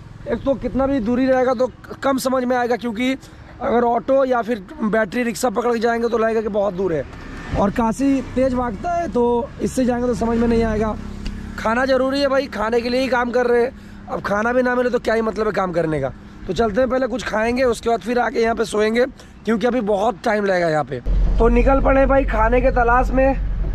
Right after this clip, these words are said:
Finally मार्केट पहुँच चुके हैं। पाँच किलोमीटर गाड़ी चलाने के बाद मुझे पता चला कि यहाँ पे एक होटल है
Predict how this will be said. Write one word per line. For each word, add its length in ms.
Finally 360
मार्केट 380
पहुँच 220
चुके 220
हैं। 180
पाँच 300
किलोमीटर 400
गाड़ी 260
चलाने 340
के 80
बाद 260
मुझे 240
पता 220
चला 240
कि 100
यहाँ 180
पे 180
एक 80
होटल 400
है 120